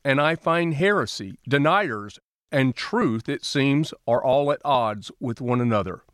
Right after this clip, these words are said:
It all seems far from what we need to do to be better, to do more, and to break the cycle of poverty and disparity that plagues our nation. The good news,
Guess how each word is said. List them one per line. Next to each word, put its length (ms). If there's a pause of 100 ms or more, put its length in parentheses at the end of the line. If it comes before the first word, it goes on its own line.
(480)
It 160
all 300
seems 420
far 480
from 220
what 260
we 160
need 340
to 120
do 260
to 60
be 160
better, 520 (420)
to 60
do 200
more, 500 (560)
and 160
to 80
break 360
the 100
cycle 500
of 100
poverty 640
and 200
disparity 840
that 200
plagues 420 (140)
our 120
nation. 520 (1040)
The 100
good 220
news, 420